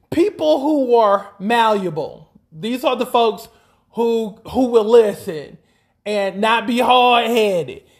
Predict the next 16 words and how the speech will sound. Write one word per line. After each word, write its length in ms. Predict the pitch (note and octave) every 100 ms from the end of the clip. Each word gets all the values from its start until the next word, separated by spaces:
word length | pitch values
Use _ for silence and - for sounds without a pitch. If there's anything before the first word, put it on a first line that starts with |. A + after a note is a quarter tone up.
| _
and 180 | F3+ G3
not 320 | G#3+ A#3 F#3
be 200 | A#3 A#3
in 100 | A3+
their 180 | A3+ A#3
feelings 760 | - B3+ B3+ A#3+ A3 G3+ E3
and, 320 | G3 G3 F3+ - _ _ -
and 280 | G#3 G3
wanna 300 | A#3 B3 A#3+
do 340 | G3+ A#3 B3+ A3+
the 200 | D3+ F#3
work 680 | E3 F3+ A#3+ A#3 G#3+ F#3 E3+
because 400 | G3+ A#3+ G#3+ F3+
they 160 | F#3+
wanna 340 | F#3+ B3 A#3+ A#3
see 680 | - A#3+ A#3 A3+ G#3 -